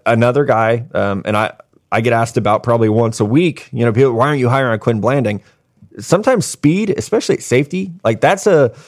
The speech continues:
that's a do or die thing. You know, y-, there's a threshold, and if you don't meet it, you, you just don't meet it. So those are, are two players who are big name guys. They might be All-Americans, but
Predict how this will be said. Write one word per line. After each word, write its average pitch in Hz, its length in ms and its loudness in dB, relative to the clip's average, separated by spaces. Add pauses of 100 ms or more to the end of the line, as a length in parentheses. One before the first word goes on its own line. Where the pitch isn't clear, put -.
(320)
that's 190 140 0
a 202 60 6
do 135 240 2
or 123 80 4
die 117 220 0
thing. 117 400 -2
You 107 100 -6
know, 107 140 0
y-, 117 300 -2
there's 131 220 2
a 110 80 0
threshold, 131 480 0
and 101 80 -6
if 98 100 -10
you 143 80 2
don't 120 200 0
meet 147 160 0
it, 101 180 0
you, 107 240 -6
you 110 140 -12
just 123 180 -6
don't 101 180 0
meet 120 200 0
it. - 120 -6
So 107 160 0
those 151 300 2
are, 110 280 2
are 98 260 -6 (100)
two 156 220 2
players 123 520 0
who 107 120 2
are 104 100 2
big 127 300 0
name 113 240 -2
guys. 107 340 -2
They 101 140 -6
might 117 240 -2
be 117 120 -2
All-Americans, 113 760 -2
but 107 240 -2